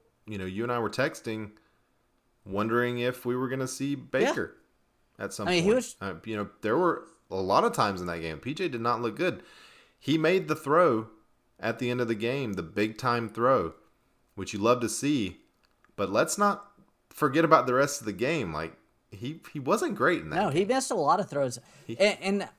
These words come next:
Speaker 1: Yeah.
Speaker 2: honestly, if you wanna look, there's so much blame to go around on that game. But you could blame him not making those wide open receiver throws could have cost them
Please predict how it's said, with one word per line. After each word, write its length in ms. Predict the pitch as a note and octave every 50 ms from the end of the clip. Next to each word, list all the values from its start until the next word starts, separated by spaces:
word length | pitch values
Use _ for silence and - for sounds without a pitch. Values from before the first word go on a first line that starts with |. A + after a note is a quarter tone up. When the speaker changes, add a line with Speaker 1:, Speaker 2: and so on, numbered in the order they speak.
| _ _ _ _ _ _ _ _
Speaker 1:
Yeah. 60 | - -
Speaker 2:
honestly, 760 | D3 E3+ G#3+ C#4+ D#4+ A#3+ - - F3 D#3+ D3+ D3 D3 - -
if 120 | C#3+ C3+
you 160 | F#3+ G#3 G#3+
wanna 240 | G#3 G#3+ G#3 G3 F3+
look, 200 | E3 F3 F3+ - - - - - - - -
there's 280 | C#3+ D3 G#3 F#3 -
so 180 | - - A3 G#3+
much 240 | G3+ F#3+ D#3+ - -
blame 220 | F3 E3 D#3 C#3
to 60 | C3
go 140 | A#2+ C#3+ C#3
around 280 | C3+ C3 C3 B2 A#2+ A#2+
on 100 | A2 A2
that 200 | A2+ A2+ A2 G#2+
game. 240 | C3+ C3 B2 A2+ G#2+
But 140 | B2+ D3+ D3
you 100 | D#3+ G3+
could 180 | G#3 A#3 G3+ D#3
blame 520 | D#3+ F3 F3 E3+ E3+ E3+ E3 D#3+ D#3 D3 - _ _ - _ _ - -
him 260 | - E3+ G#3 A3 G3+
not 240 | F#3+ F#3 F3+ - D#3
making 380 | D#3+ F3+ G3 G3+ A3+ G3+ E3+ D#3+
those 320 | D#3 D3+ D3+ C#3 B2+ - - _ _ _ _ _ _ - _ _ - - -
wide 320 | - A#2 C#3 E3+ G#3 G#3+ G3+
open 300 | G#3 G#3 G#3 A3 E3+ E3+
receiver 520 | E3 D#3 - - F#3+ F#3+ F#3 F3+ F3+ D#3
throws 840 | B2+ - D#3 D#3+ F#3 B3 A#3+ G3+ D#3+ C#3+ C#3+ C#3 C3+ - - - _ _ _ _ _ _ _ _ _ _ _ _ _ _ _ _ _ _ _ _ _ _ _ _
could 140 | - A3+ A#3+
have 80 | A#3 -
cost 340 | - F#3 F3+ F3+ F3+ - -
them 300 | G3 F3+ E3+ E3 C#3